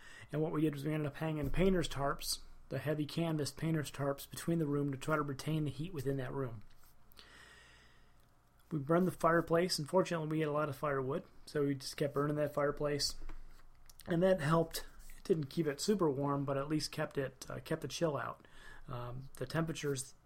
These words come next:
that week were just incredibly cold, sub-zero. Um, I think we're hitting high in the single digits during the day on some of the days. And, but basically, we had the wood burner to keep us warm somewhat. Uh,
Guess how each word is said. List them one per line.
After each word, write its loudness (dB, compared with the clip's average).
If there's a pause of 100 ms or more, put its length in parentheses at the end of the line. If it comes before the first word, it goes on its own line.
(180)
that 2
week 4
were 0
just -6
incredibly 2
cold, -2
sub-zero. 0 (360)
Um, -12
I -10
think -6
we're -6 (360)
hitting -2
high -2
in -2
the -6
single -2
digits -2
during -4
the -4
day -4
on -12
some -6
of -4
the -4
days. -8 (1500)
And, -2 (480)
but 2
basically, 6
we 4
had 4
the 2
wood 6
burner 6
to 0
keep -2
us -4
warm -2
somewhat. -2 (540)
Uh, -4